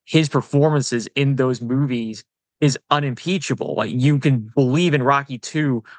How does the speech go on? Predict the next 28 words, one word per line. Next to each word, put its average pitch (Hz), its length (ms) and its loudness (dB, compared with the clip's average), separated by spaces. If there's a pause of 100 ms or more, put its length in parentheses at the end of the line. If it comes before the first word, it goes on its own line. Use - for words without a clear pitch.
why 139 360 2
he 135 220 -6
wants 131 600 -2 (340)
to 117 100 0
fight 135 440 -2
Rocky 139 460 -2
again, 110 520 -8 (720)
even 143 280 4
though 139 200 2
he 131 200 -2
won. 131 680 -2 (480)
Like, 127 180 0 (380)
how 151 300 0
that 131 240 -4
eats 160 280 -2
at 113 160 -2
him. 107 360 -6 (580)
Everything 160 400 2
he 143 100 4
does 139 240 2
is 113 140 -8
just - 280 -10 (140)
so 156 380 2
emotionally 131 420 -2
resonant 127 400 -2
through 139 260 2
and 120 120 -4
through, 139 440 0